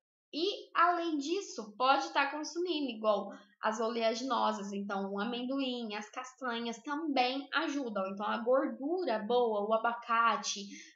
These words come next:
castanhas, amendoim sem sal, ajudam nessa inapetência sexual.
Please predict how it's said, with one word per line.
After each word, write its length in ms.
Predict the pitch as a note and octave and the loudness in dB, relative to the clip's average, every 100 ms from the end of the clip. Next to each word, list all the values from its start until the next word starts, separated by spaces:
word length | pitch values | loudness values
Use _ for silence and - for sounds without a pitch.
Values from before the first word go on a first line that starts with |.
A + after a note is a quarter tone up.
| - | -14
castanhas, 920 | A3 G#3+ - A#3 A#3+ A#3 G#3 F#3+ F#3+ - - - | -12 -12 -6 -2 0 0 -2 -4 -6 -14 -14 -4
amendoim 580 | A3+ A3+ A#3 A#3+ A#3 A#3 | -2 -2 -2 -4 -4 -6
sem 200 | A3 G#3+ | -8 -8
sal, 720 | - A3+ A3 G3+ G3+ G3 - - | -2 2 6 6 2 -4 -12 2
ajudam 720 | A3 A#3 B3 A3+ A3+ A#3 A3+ A#3 | 4 4 2 -2 -6 -4 -4 -2
nessa 300 | A3 A3 A3+ | -4 -4 -6
inapetência 640 | A3+ G#3+ G#3+ A3 G#3+ A3 | -4 -4 -6 -6 -8 -8
sexual. 680 | G#3+ A3 - D4 C4 G#3 | -10 -10 -8 2 2 2